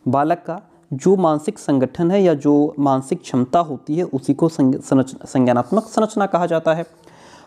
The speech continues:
अब इसके बाद मानसिक संक्रिया आती है जिसको मेंटल ऑपरेशंस कहते हैं। जब भी बालक किसी समस्या के समाधान पर चिंतन करता है, ठीक है, ये बालक है, इसको ऐसा होमवर्क दे दिया गया है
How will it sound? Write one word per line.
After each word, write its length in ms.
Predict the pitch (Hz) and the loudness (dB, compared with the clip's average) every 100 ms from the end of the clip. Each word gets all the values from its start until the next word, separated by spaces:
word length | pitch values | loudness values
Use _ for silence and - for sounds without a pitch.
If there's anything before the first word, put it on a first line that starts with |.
| _ _ | _ _
अब 200 | 190 190 196 | -2 -2 -10
इसके 260 | - - | -10 -4
बाद 200 | 233 233 | 0 0
मानसिक 400 | 196 156 151 - | 2 -2 -2 -8
संक्रिया 400 | - 196 190 185 | -4 -2 2 2
आती 180 | 180 - | 2 -2
है 80 | 180 | -4
जिसको 280 | 165 - 185 | -4 0 4
मेंटल 360 | 147 139 151 151 | 4 4 0 -2
ऑपरेशंस 480 | 143 135 120 165 160 | -2 -2 0 -2 0
कहते 300 | 160 156 156 | -2 0 -2
हैं। 180 | 165 175 - _ _ - | -4 -10 -20 _ _ -2
जब 380 | 123 - 151 160 | 0 0 -2 0
भी 180 | 233 | 0
बालक 380 | 240 143 117 135 - _ _ - | 2 0 -2 -8 -12 _ _ -2
किसी 300 | 208 - 240 | 0 2 2
समस्या 540 | 196 147 135 - 143 | 4 2 0 0 -2
के 160 | 143 147 | 0 -6
समाधान 520 | - 131 113 123 135 | -2 0 0 0 -2
पर 160 | 135 175 | 0 -2
चिंतन 460 | - 143 135 135 | 2 2 4 0
करता 400 | - 107 - 104 | 0 -6 -4 -6
है, 200 | 104 113 - _ - | -4 -12 -20 _ -2
ठीक 260 | 190 - | -2 -2
है, 60 | 269 - - - _ 151 | -10 -10 -20 -20 _ 2
ये 100 | 147 | 2
बालक 420 | 131 139 175 - | 2 0 -2 -8
है, 80 | 208 _ _ _ | -18 _ _ _
इसको 400 | 196 - 247 - | -4 0 0 2
ऐसा 260 | 165 160 233 | 2 2 0
होमवर्क 420 | 202 185 180 202 | -2 -2 -4 -4
दे 160 | 156 147 | 0 2
दिया 200 | 143 147 | 2 0
गया 180 | 131 120 | -2 -6
है 180 | 175 | -8